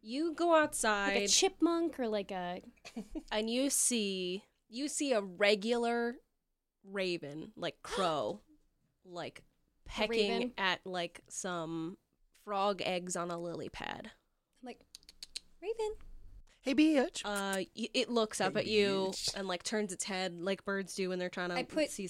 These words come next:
Speaker 1: something.
Speaker 2: nuts out. I have some corn in my bag. I pull out, like, a little bit of corn.
Speaker 1: Oh, it fully pops up for that corn.
Speaker 2: Yeah.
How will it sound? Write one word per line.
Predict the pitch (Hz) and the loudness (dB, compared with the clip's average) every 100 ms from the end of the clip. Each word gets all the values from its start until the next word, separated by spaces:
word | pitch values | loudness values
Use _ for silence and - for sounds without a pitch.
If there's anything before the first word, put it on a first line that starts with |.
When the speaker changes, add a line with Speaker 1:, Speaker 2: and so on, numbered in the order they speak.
| 262 | 4
Speaker 1:
something. | |
Speaker 2:
nuts | 262 285 240 | 4 4 6
out. | 277 294 277 | 8 8 6
I | |
have | 254 269 262 | 2 0 -2
some | 226 233 | -4 -4
corn | - 254 240 | -2 -2 0
in | 214 | -4
my | 196 | -6
bag. | 196 196 | -8 -6
I | |
pull | 208 214 | -6 -4
out, | 208 | -4
like, | 208 202 | -4 -4
a | |
little | 208 208 | -4 -2
bit | 190 | -4
of | 190 | -4
corn. | - 226 247 349 | -2 4 4 4
Speaker 1:
Oh, | 196 | 2
it | 196 | 0
fully | - 427 453 349 | 0 6 6 6
pops | 233 220 185 - 190 | 4 4 4 4 0
up | 160 | -2
for | - 180 | -4 -4
that | 160 - | -4 -2
corn. | 269 | 4
Speaker 2:
Yeah. | 254 196 | 6 6